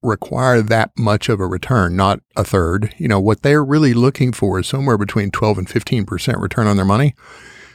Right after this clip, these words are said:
So it sort of moves in inversely. I, I, if I'm gonna offer you twelve percent return on your money, then I can pay you much more for your practice than the entrepreneur that, that wants that thirty percent return.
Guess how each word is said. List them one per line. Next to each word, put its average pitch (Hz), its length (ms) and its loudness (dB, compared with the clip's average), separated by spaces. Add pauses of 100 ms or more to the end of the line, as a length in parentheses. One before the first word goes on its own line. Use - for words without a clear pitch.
(220)
So 117 420 2 (540)
it 139 160 -2
sort 156 200 0
of 135 60 2
moves 139 220 4
in 120 280 0
inversely. 117 760 2
I, 131 200 2
I, 135 220 0
if - 460 -2
I'm 123 100 0
gonna 151 300 0
offer 131 300 2
you 107 340 2 (100)
twelve 117 260 0
percent 110 300 -2
return 104 240 0
on 95 100 2
your 95 100 -2
money, 104 320 4
then 107 440 -2
I 120 160 -2
can 104 240 -2
pay 147 220 -2
you 113 260 0
much 110 420 0
more 107 600 2 (360)
for - 160 0
your 98 180 0
practice 123 680 0
than 123 260 0
the 107 120 0
entrepreneur 104 640 0
that, 107 320 -4
that 107 160 0
wants 101 260 -2
that 98 240 0 (240)
thirty 151 220 2
percent 104 320 0
return. - 400 -4